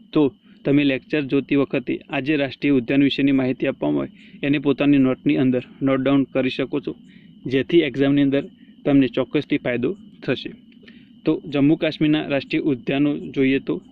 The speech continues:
જેમાં એક છે સલીમ અલી રાષ્ટ્રીય ઉદ્યાન, બીજું છે કિશ્તવાડ રાષ્ટ્રીય ઉદ્યાન, ત્રીજું છે કાઝીનાંગ રાષ્ટ્રીય ઉદ્યાન,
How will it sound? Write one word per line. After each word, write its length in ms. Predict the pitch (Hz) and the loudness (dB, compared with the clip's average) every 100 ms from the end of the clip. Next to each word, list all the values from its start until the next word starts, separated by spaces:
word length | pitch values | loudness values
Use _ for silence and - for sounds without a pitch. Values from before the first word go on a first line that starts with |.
| - - - - | -20 -20 -16 -4
જેમાં 300 | 139 147 143 | -2 0 0
એક 100 | 127 | -2
છે 140 | - 175 - - | -4 -6 -6 -6
સલીમ 320 | 147 135 147 | 0 4 4
અલી 220 | 143 147 131 | 4 4 2
રાષ્ટ્રીય 320 | - 156 147 | -2 -2 -2
ઉદ્યાન, 300 | 127 139 147 185 - - - - - - 143 | -2 -2 -4 -6 -16 -20 -20 -20 -20 -14 -4
બીજું 320 | 135 131 143 | -2 2 0
છે 160 | - 160 - - | 0 -6 -8 -2
કિશ્તવાડ 460 | 151 - 147 143 143 135 | -2 0 0 2 0 -2
રાષ્ટ્રીય 380 | 127 - 151 147 | -2 0 2 2
ઉદ્યાન, 300 | 120 139 156 - - - - - - - - - - | 2 -2 -4 -8 -20 -20 -20 -20 -20 -20 -20 -20 -14
ત્રીજું 340 | - 139 143 143 | -4 0 2 0
છે 140 | 160 165 - | -2 -4 -4
કાઝીનાંગ 520 | 135 127 147 147 147 139 | -4 0 2 2 2 0
રાષ્ટ્રીય 400 | 131 - 139 151 - | -2 -2 -2 0 0
ઉદ્યાન, 300 | 123 139 143 | -2 -2 -4